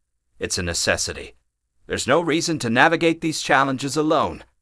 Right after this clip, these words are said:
whether it's stress from a challenging project or the effects of personal life events. People like Sarah are there to listen, support, and guide. Let's break the stigma around seeking emotional help, especially in the workplace.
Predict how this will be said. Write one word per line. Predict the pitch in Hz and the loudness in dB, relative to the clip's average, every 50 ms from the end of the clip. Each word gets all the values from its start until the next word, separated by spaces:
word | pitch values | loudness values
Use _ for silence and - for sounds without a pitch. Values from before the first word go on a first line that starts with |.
| _ - | _ -2
whether | - 101 98 104 98 | 0 0 2 2 2
it's | 95 90 - - | 0 0 0 -2
stress | - - 117 131 170 175 - | 0 4 4 4 4 4 2
from | - 123 110 | -4 -4 -4
a | 101 | -4
challenging | 92 - - 139 156 170 175 175 156 175 175 151 | -2 2 4 6 6 6 4 0 -2 -4 -6 -2
project | - 160 139 120 101 - - 87 87 - - - _ _ - | 4 6 6 6 6 4 -2 -6 -6 -8 -14 -20 _ _ -10
or | 107 95 | -8 -4
the | 95 95 | -2 -2
effects | 90 85 - - 127 139 143 - - | -2 -2 2 2 2 2 2 -2 -6
of | 104 - - | -8 -6 0
personal | - - 120 117 - 156 165 160 | 4 4 4 4 2 -2 0 4
life | 160 143 117 104 98 - | 6 6 6 6 4 0
events. | 110 85 85 87 78 - - - - - - _ _ _ _ _ _ _ _ _ _ _ _ - | -6 -6 -6 -6 -6 -6 -6 -6 -8 -8 -8 _ _ _ _ _ _ _ _ _ _ _ _ -6
People | - 110 92 - 104 | -4 -2 0 0 2
like | 95 92 90 90 - | 4 4 2 2 2
Sarah | - - 143 160 170 135 104 | 4 6 6 8 8 8 6
are | 95 92 92 | 6 4 4
there | 87 101 98 101 | 2 2 2 2
to | - - 101 | 0 -2 0
listen, | 110 135 156 - - 107 85 80 | 2 2 2 2 0 -6 -6 -8
support, | - - - 82 - - 104 127 147 - - - | -6 -6 -6 -6 -2 0 2 2 2 0 -2 -8
and | 98 92 85 | -8 -6 0
guide. | 107 104 95 90 82 - - - - _ _ _ _ _ _ _ - | 2 4 4 4 2 -2 -6 -16 -18 _ _ _ _ _ _ _ 4
Let's | - 160 - - | 4 4 4 4
break | - 170 185 202 190 | 2 2 2 4 2
the | - 139 | -2 -4
stigma | - - - 156 175 185 190 170 135 120 | -4 -2 0 0 0 0 2 2 2 4
around | 107 110 120 139 147 151 | 4 6 6 6 4 2
seeking | - - - 139 139 160 165 165 | -2 -4 -4 -4 -2 -2 -2 0
emotional | 156 131 110 113 127 - - 151 151 151 143 | 0 2 2 2 0 0 -2 -4 -4 -2 -2
help, | 131 135 113 87 76 - - - _ _ _ _ - | 2 2 2 2 2 -2 -12 -20 _ _ _ _ -6
especially | - - - - 143 170 - - 190 185 185 | -6 -2 2 2 2 2 2 0 0 0 0
in | 175 165 | 0 0
the | 170 | 2
workplace. | 170 160 151 120 104 - - 104 85 78 - - - - | 4 6 6 6 4 2 -4 -6 -6 -6 -6 -6 -8 -8